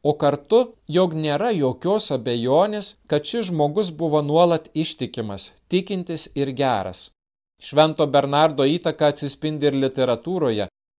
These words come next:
Pavyzdžiui, garsus viduramžių poetas Dante Alighieri Dieviškoje komedijoje taip pat užsimena apie šventąjį Juozapą. Teologinės minties sklaidoje šventasis Bonaventūras buvo pirmasis,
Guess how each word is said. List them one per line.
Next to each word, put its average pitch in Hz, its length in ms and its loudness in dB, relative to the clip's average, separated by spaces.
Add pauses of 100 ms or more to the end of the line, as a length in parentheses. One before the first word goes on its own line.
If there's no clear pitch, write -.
(200)
Pavyzdžiui, 139 500 2
garsus 131 420 0
viduramžių 131 560 -2
poetas 135 460 0
Dante 127 380 0
Alighieri 135 680 -2 (360)
Dieviškoje 160 640 2
komedijoje 156 760 2 (260)
taip 139 220 -2
pat 214 200 0
užsimena 139 540 -4
apie 123 300 -4
šventąjį 131 640 -2
Juozapą. 107 640 -4 (840)
Teologinės 139 760 4
minties 131 440 -2
sklaidoje 127 600 -2 (240)
šventasis 147 680 -2
Bonaventūras 139 920 -2
buvo 139 260 4
pirmasis, 135 680 -2